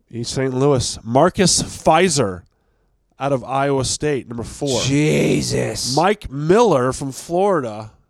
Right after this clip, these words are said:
Speaker 1: The first guy with some real longevity.
Speaker 2: Well, I was gonna say.
Speaker 1: Decent. Five. DeMar Johnson. Chris Mim. Jamal Crawford.
Speaker 2: Hold on, Chris Mim from Texas?
Speaker 1: Correct. Jamal Crawford, eight.
Speaker 2: Okay, J-, Jamal Crawford's never been an All-Star?
Speaker 1: Apparently not.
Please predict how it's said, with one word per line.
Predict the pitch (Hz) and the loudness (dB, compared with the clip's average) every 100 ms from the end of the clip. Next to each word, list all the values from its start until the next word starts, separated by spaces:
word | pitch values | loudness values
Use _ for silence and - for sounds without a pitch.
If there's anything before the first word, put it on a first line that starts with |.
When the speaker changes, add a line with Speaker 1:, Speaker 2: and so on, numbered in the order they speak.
| _ | _
Speaker 1:
The | 151 | -12
first | - 214 208 - | -6 -4 -4 -6
guy | - 170 | -6 -2
with | 156 | -2
some | - 151 | -2 0
real | 165 156 | 0 0
longevity. | 139 135 165 170 117 104 123 | -2 -2 -4 -4 -6 -8 -2
Speaker 2:
Well, | 220 | 4
I | 208 | 4
was | 208 | 4
gonna | 240 | 0
say. | 208 220 202 254 - _ | 4 4 6 2 -2 _
Speaker 1:
Decent. | - 139 - 156 _ _ _ | -4 -2 -2 -8 _ _ _
Five. | - 156 131 110 135 - _ _ _ _ _ _ _ _ | -2 0 2 0 -2 -6 _ _ _ _ _ _ _ _
DeMar | 165 160 156 | 2 6 6
Johnson. | 185 147 131 - 165 180 _ _ _ - | 4 2 0 -2 -8 -10 _ _ _ -12
Chris | - 175 226 - 165 | 2 4 6 4 0
Mim. | 151 135 127 175 202 _ _ _ _ _ _ | 0 0 0 -4 -6 _ _ _ _ _ _
Jamal | - 160 151 151 175 | -4 -2 2 4 2
Crawford. | - - 123 113 | 0 -2 0 2
Speaker 2:
Hold | 170 | 2
on, | 160 | 2
Chris | 175 185 | 0 -4
Mim | 180 185 | 0 -2
from | 170 | -2
Texas? | 147 180 196 - 277 123 | 2 2 2 0 0 -2
Speaker 1:
Correct. | 110 143 _ _ _ _ _ _ _ | -8 -10 _ _ _ _ _ _ _
Jamal | - 135 147 190 | -8 0 2 4
Crawford, | 175 165 185 113 | 2 2 0 -4
eight. | 117 143 - - | -8 -8 -10 -4
Speaker 2:
Okay, | 175 202 | 0 0
J-, | 165 - | 0 -8
Jamal | - 220 | 2 2
Crawford's | 247 240 240 | 4 4 4
never | 226 | 2
been | 202 | 2
an | 175 | 4
All-Star? | 156 185 269 302 | 4 4 2 2
Speaker 1:
Apparently | - 120 127 | -4 -14 -10
not. | 143 202 | -10 -12